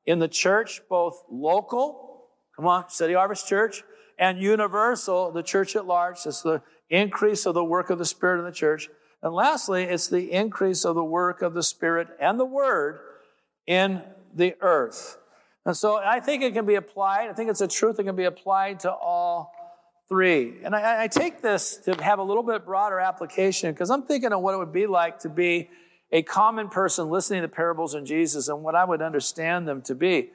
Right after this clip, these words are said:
would be a truth that God will take this and he would put it into this and he would produce this.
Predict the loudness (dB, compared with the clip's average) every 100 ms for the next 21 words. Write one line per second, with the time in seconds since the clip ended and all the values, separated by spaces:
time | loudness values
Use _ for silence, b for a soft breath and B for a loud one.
0 | b b 0 0 2 0 0 -2 -4 2
1 | 2 2 -4 -6 -6 0 0 0 -2 -6
2 | -2 0 0 -6 b b b -10 -8 -8
3 | -2 2 2 0 -6 -8 -10 -4 -4 -4
4 | -14 -4 -2 2 2 2 -2 -2 0 2
5 | 0 -2 -8 -2 -2 -2 0 2 2 -2
6 | -12 -18 -4 2 2 2 -4 -6 -8 -12
7 | _ _ -14 -14 -2 -2 2 2 2 0
8 | -4 -2 0 0 0 -4 2 2 2 -2
9 | -4 -6